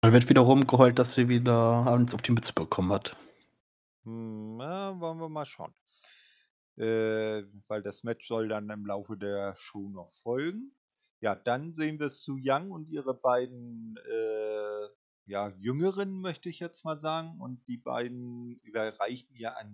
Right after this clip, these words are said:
Speaker 2: roten Gürtel, der mich irgendwie ein bisschen an Taylor Wilds Outfit erinnert.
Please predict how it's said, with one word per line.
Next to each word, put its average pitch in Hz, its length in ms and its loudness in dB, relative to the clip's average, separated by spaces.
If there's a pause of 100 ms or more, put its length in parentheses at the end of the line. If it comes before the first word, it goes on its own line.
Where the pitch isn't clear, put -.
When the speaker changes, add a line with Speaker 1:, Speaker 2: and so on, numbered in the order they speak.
(120)
Speaker 2:
roten 120 360 -18
Gürtel, 135 420 -10
der 117 360 -2
mich 120 360 -14
irgendwie 165 560 -12
ein 147 180 -18
bisschen 156 380 -16
an 143 180 -16 (140)
Taylor 110 460 -12
Wilds - 600 -14
Outfit 190 560 -12
erinnert. 214 640 -14